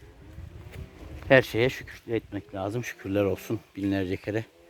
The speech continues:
Heyelanın büyüklüğünü görüyorsunuz. Koca bir fındıklık. En az on Ocak. Aşağı yukarı on Ocak gitmiş. Kaymış buraya aşağı.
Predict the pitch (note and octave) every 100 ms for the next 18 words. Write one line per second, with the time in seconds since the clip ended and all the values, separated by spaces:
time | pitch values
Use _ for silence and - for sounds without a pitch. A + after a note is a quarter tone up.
0 | - - C3 D3 C#3+ D3 D3+ C3+ D3+ -
1 | D3 C#3+ C#3 D3 D#3+ - D#3 - - -
2 | - - D3+ C#3+ C3+ - C#3 B2+ - -
3 | _ _ _ _ - C3 - - - _
4 | _ _ _ - _ _ _ _ _ -
5 | C3+ C#3 C3+ - - - - _ _ -
6 | - - - - - - - B2 C#3 B2+
7 | G2 G#2+ - - - - - - - -
8 | - - A#2 G#2+ G#2+ G2+ G#2+ A2 G2+ G#2+
9 | - - - - - - - _ - B2
10 | A2+ A#2 - - - - - - - -
11 | - - A#2 A2 G#2+ - - A2 G#2+ G#2
12 | - - - A2+ A2